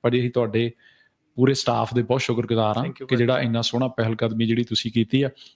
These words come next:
Speaker 1: ਤੁਹਾਡੇ ਆਉਣ ਤੋਂ ਪਹਿਲਾਂ ਅਸੀਂ ਹੁਣ ਉਹੀ ਅਸੈਸਮੈਂਟ ਕਰ ਰਹੇ ਸੀ ਵੀ ਜਿਹੜੇ ਨਵੇਂ ਮਕਾਨ ਜਿਹੜੇ ਪਾ ਕੇ ਦੇਣੇ ਆ, ਜਿਨ੍ਹਾਂ ਦੇ
Speaker 2: ਹਾਂਜੀ।
Speaker 1: ਮਕਾਨ ਢੱਠ ਗਏ,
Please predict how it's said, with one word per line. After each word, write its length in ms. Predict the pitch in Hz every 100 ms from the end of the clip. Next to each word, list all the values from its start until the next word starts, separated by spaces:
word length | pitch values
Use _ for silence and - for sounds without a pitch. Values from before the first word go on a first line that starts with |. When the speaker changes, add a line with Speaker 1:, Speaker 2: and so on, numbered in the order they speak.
| _
Speaker 1:
ਤੁਹਾਡੇ 220 | - 135 127
ਆਉਣ 120 | 120
ਤੋਂ 120 | 117
ਪਹਿਲਾਂ 300 | 127 135 131
ਅਸੀਂ 180 | 117 123
ਹੁਣ 100 | 120
ਉਹੀ 260 | 110 127 127 - - - _ -
ਅਸੈਸਮੈਂਟ 440 | 131 123 139 127
ਕਰ 180 | - 117
ਰਹੇ 120 | 127
ਸੀ 160 | 127 135
ਵੀ 140 | 123
ਜਿਹੜੇ 560 | 117 127 127 123 120 -
ਨਵੇਂ 240 | 135 127 123
ਮਕਾਨ 480 | 120 113 117 120
ਜਿਹੜੇ 160 | 120 123
ਪਾ 220 | 120 113
ਕੇ 120 | 110
ਦੇਣੇ 240 | 117 113 117
ਆ, 80 | 127
ਜਿਨ੍ਹਾਂ 200 | 120 120
ਦੇ 60 |
Speaker 2:
ਹਾਂਜੀ। 120 | 117
Speaker 1:
ਮਕਾਨ 240 | 110 110 120
ਢੱਠ 300 | 127 -
ਗਏ, 120 | -